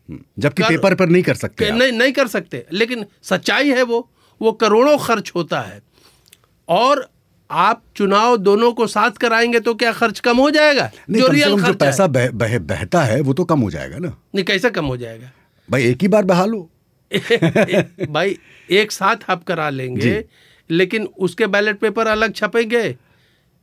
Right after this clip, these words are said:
Speaker 2: या, या मशीनें
Speaker 1: हाँ, हाँ,
Speaker 2: लगेंगी
Speaker 1: हाँ।
Speaker 2: उतनी।
Speaker 1: प्रचार तो
Speaker 2: इसमें
Speaker 1: एक हो जाएगा ना।
Speaker 2: हाँ, प्रचार, प्रचार एक हो जाएगा। यही, यहीं पे propaganda का खेल सामने आता है।
Speaker 1: हाँ।
Speaker 2: और ये सुनियोजित जंग, ढंग से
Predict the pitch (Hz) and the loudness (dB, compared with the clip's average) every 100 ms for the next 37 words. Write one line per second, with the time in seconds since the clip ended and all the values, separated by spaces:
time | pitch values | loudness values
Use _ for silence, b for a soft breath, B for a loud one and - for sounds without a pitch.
0 | _ _ 208 220 208 202 202 185 185 147 | _ _ -2 0 2 0 0 0 -2 0
1 | 127 226 220 208 226 240 240 240 247 254 | 0 0 2 2 2 2 0 0 2 2
2 | 151 B B 135 156 180 247 180 160 127 | 0 B B -2 2 4 4 4 2 0
3 | 107 82 87 - - 160 180 165 208 - | 0 -2 -6 -8 -6 -4 -4 -2 -4 -4
4 | - 185 202 220 247 214 160 151 - 123 | -4 -4 0 0 0 0 -2 -2 -6 -12
5 | 120 113 110 107 104 _ b b 151 139 | -12 -12 -14 -18 -20 _ b b -4 0
6 | 175 139 143 185 202 185 175 156 147 147 | 0 0 -4 -4 -4 -8 -8 -12 -10 -10
7 | 151 151 143 127 135 131 131 120 131 156 | -8 -10 -12 -14 -14 -14 -16 -16 -16 -14
8 | 170 226 170 104 _ _ _ _ _ _ | -10 -8 -10 -12 _ _ _ _ _ _
9 | _ _ _ _ _ 185 147 180 226 214 | _ _ _ _ _ -8 -2 0 0 -2
10 | 175 202 220 - 196 185 180 185 214 285 | -4 -2 -2 -2 -2 2 2 2 2 0
11 | 226 147 143 165 156 135 151 151 131 143 | -2 -6 -8 -6 -8 -12 -12 -12 -12 -10
12 | 170 240 | -8 -8